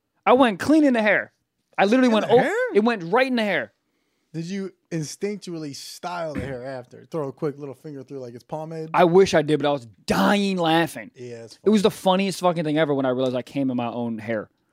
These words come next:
Speaker 2: What'd the
Speaker 1: So
Speaker 2: girl say?
Speaker 1: she didn't know what happened. I literally, la-, I was, I'm not shitting you. I laughed for five minutes. I was on the ground laughing,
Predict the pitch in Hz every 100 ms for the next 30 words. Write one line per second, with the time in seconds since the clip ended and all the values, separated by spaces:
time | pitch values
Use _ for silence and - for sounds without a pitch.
0 | _ 123 117 110 117 - 98 95 _ _
1 | _ _ _ _ - - 214 190 220 208
2 | 185 170 214 135 117 _ - 160 156 196
3 | 202 160 147 - 175 170 - - 180 202
4 | 220 202 147 - 220 196 156 135 165 185
5 | 147 - 165 170 170 160 - _ 170 214
6 | 208 233 175 190 175 156 _ 123 151 170
7 | - 117